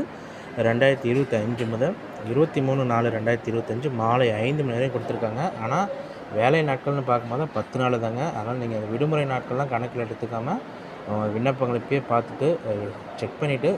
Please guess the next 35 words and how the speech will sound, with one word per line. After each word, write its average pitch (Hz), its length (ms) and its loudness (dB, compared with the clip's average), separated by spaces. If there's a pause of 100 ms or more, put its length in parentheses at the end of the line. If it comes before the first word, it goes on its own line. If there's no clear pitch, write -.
(140)
கடைசி 123 260 0
டைம்ல 127 300 0
கொடுத்துட்டு 135 400 0
ரிஜெக்ட் 123 300 0
ஆயிடாதீங்க. 117 400 2
அதனால 123 280 0
இப்பயே 131 260 0
கொஞ்சம் 110 280 -2
கவனமா 113 320 -2
பார்த்து 110 240 -2
கொடுத்துருங்க. 107 360 -4 (540)
அதே 139 140 4
மாதிரி 156 180 4
இதற்கான 143 380 4
விண்ணப்பங்கள் 135 460 0
நான் 120 160 2
லிங்க்லையும் 147 380 0
கொடுக்குறேங்க, 127 420 0
டிஸ்கிரிப்ஷன்லையும் 127 640 -2
கொடுக்குறேன் 117 320 0
அந்த 110 120 -2
விண்ணப்பம் 113 440 -2
கிடைக்கும் 110 300 -2
முகவரி. 123 440 4
இருந்தாலும் 139 460 2 (520)
மத்தவங்க 147 440 2 (320)
இந்த 117 160 -2
டபிள்யூ 117 300 2
டபிள்யூ 123 340 0
டாட் 127 240 2 (280)
ஐ 123 80 0
சி 131 140 0
டி 117 100 0
எஸ் 117 220 0
டாட் 170 240 2